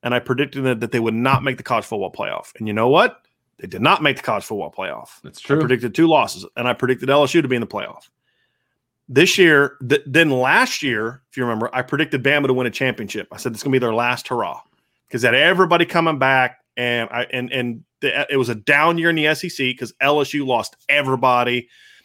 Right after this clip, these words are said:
Speaker 1: I didn't have a lot of faith in, in Georgia. I don't have, you know, Florida, you know, there was nobody in the S E C that I said, "That team's gonna challenge."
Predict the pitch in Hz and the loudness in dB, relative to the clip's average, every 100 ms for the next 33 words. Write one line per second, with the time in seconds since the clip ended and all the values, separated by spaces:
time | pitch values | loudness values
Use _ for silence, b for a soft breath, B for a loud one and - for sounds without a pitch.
0 | b _ - 131 139 117 131 123 120 120 | b _ -8 0 2 2 -2 0 0 0
1 | 117 123 120 113 117 113 104 - 107 104 | -2 -2 -2 -4 -6 -6 -8 -10 -12 -4
2 | 135 160 156 135 127 120 110 127 117 98 | 2 4 4 2 0 0 -2 -4 -6 -6
3 | - 147 147 143 131 _ 127 117 - _ | -2 2 4 2 0 _ -4 -4 -6 _
4 | _ b b b b _ 143 151 135 175 | _ b b b b _ 2 4 6 4
5 | 220 185 165 147 135 156 131 117 127 117 | 6 6 4 0 -2 0 0 0 -2 -2
6 | 123 - 117 113 104 - 82 - _ | -4 -4 -6 -8 -12 -12 -14 -20 _